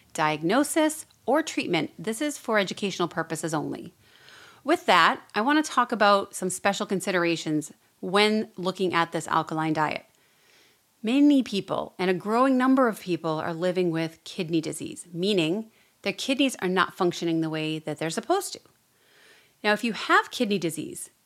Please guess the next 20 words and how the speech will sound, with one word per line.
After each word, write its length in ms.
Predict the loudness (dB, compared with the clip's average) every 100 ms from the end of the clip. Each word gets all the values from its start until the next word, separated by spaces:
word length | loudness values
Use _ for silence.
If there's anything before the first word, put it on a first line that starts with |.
| _
you 120 | -2 -2
certainly 360 | 0 -2 0
don't 160 | 2 2
want 140 | 2
to 40 | 0
be 100 | -4
playing 440 | -8 -2 2 2
around 240 | 4 4
with 100 | 2
this 140 | -2 -6
type 180 | -4 -4
of 100 | 0
diet 340 | 2 2 -2 -8
without 580 | -8 -8 2 4 4 2
help 380 | 0 2 0 -2
from 180 | 0
your 100 | 2
doctor 320 | 2 2 0 -4
or 120 | -2
dietitian. 580 | -2 -4 -4 -6 -8